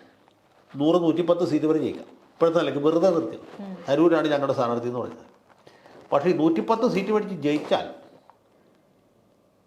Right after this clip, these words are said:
Speaker 1: അട്ടർ ഫെയിലിയർ ആവും. കാരണം എന്ന് വെച്ചാൽ കേരളം പോലത്തെ ഒരു സംസ്ഥാനത്ത്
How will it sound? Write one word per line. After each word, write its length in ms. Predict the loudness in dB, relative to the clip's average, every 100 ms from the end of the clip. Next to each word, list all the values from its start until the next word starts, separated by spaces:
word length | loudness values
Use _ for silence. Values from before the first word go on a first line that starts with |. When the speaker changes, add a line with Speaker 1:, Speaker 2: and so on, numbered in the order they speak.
| -14
Speaker 1:
അട്ടർ 300 | -12 -6 -2
ഫെയിലിയർ 340 | 0 0 -2 -2
ആവും. 160 | -6 -14 -6 0
കാരണം 200 | 2 2
എന്ന് 140 | -2
വെച്ചാൽ 200 | 0 4
കേരളം 280 | 4 4 2
പോലത്തെ 220 | 2 2
ഒരു 60 | 0
സംസ്ഥാനത്ത് 600 | 0 0 -2 -2 -4